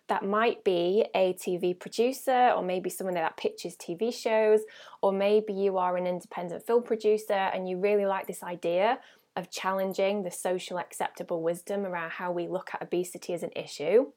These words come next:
then please let me know. You can send me an email to rachel at soulfedwoman dot com and I will love to talk with you, because I feel that this is something that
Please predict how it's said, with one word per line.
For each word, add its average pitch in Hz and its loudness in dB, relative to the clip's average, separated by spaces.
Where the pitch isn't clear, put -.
then 202 0
please 240 2
let 254 -4
me 226 -4
know. 220 0
You - -10
can 190 -8
send 202 -2
me 190 -4
an 180 -2
email 196 -4
to 185 -6
rachel 175 -4
at - -6
soulfedwoman 185 -4
dot 185 -6
com 190 -2
and 190 -6
I 185 -6
will 180 -2
love 190 -2
to - -18
talk - -4
with - -8
you, 175 0
because 202 -4
I 196 0
feel 220 0
that - -4
this 190 -6
is 185 -8
something 175 -6
that 170 -4